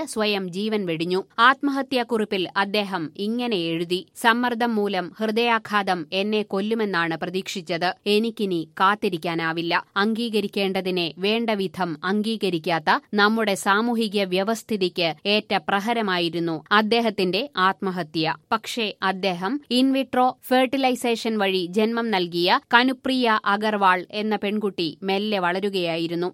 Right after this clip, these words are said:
പക്ഷേ അത് അവളും അവളുടെ രക്ഷാകർത്താക്കളുമല്ലാതെ ആരും അറിഞ്ഞില്ല." ടെസ്റ്റ് ട്യൂബ് ശിശുവിനെ സമൂഹം ഏതു തരത്തിൽ വിലയിരുത്തുമെന്ന ആശങ്ക തന്നെയായിരുന്നു കാരണം. എട്ടു വർഷത്തോളം കഴിഞ്ഞ് ആയിരത്തി തൊള്ളായിരത്തി എൺപത്തിയാറ്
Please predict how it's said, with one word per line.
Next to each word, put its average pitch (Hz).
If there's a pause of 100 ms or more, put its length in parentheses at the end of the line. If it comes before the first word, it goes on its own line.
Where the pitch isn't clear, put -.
പക്ഷേ 233
അത് 185 (180)
അവളും 220 (120)
അവളുടെ 214 (180)
രക്ഷാകർത്താക്കളുമല്ലാതെ 214 (140)
ആരും 202
അറിഞ്ഞില്ല." 175 (220)
ടെസ്റ്റ് 277
ട്യൂബ് 320
ശിശുവിനെ 247
സമൂഹം 233 (140)
ഏതു 240
തരത്തിൽ 220
വിലയിരുത്തുമെന്ന 214 (180)
ആശങ്ക 247
തന്നെയായിരുന്നു 190
കാരണം. 165 (100)
എട്ടു -
വർഷത്തോളം 247
കഴിഞ്ഞ് 208
ആയിരത്തി 254
തൊള്ളായിരത്തി 220
എൺപത്തിയാറ് 214